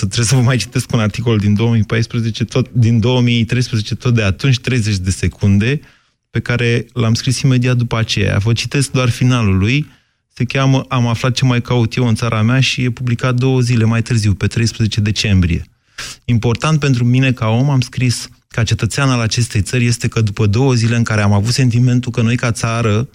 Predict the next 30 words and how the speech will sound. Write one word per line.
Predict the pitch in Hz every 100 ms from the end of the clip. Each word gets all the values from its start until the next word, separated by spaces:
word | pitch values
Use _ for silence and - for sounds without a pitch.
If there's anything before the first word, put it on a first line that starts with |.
| -
suntem | - 107 95
pe |
marginea | 104 113 117 120
prăpastiei, | 117 113 117 113 - 107 120 - _ - - - -
după | 117 117 110
două | 123 143
zile | 131 135 135
în |
care | 123 120
m-am | 120 113
întrebat | 113 113 117 123
ce | 131
mai | 127
caut | 123 127 123
eu | 131 123
aici | 123 -
în | 110
țara | 120 120 113
mea, | 120
am | 120
aflat | 113 127 120
un | 127
răspuns | 117 - 127 120
simplu | - 123 120
pe | 117
care | 113 117 120 113 -
de | 113
fapt | - 120
îl | 123
știam. | - 127 107 90